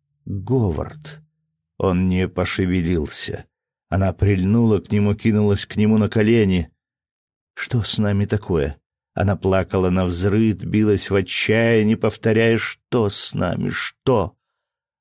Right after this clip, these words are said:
Он сидел неподвижно, когда они уже лежали в кроватях. У них теперь были две кровати. Он услышал, почувствовал, как она встает.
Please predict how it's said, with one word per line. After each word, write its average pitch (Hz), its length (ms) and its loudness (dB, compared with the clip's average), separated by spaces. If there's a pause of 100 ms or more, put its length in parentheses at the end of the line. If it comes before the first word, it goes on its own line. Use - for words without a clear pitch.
(320)
Он 92 80 2
сидел 82 640 -2
неподвижно, 98 960 0
когда 82 420 -2
они 80 200 0
уже 80 260 0
лежали 80 440 -2
в - 100 -14
кроватях. 98 800 -2 (480)
У 113 80 0
них 120 180 2
теперь 82 300 -2
были 80 260 -2
две 92 460 0
кровати. 107 760 -2 (420)
Он 127 180 2
услышал, 120 640 0 (500)
почувствовал, 117 880 -2
как 123 240 -2
она 117 180 2
встает. - 800 -4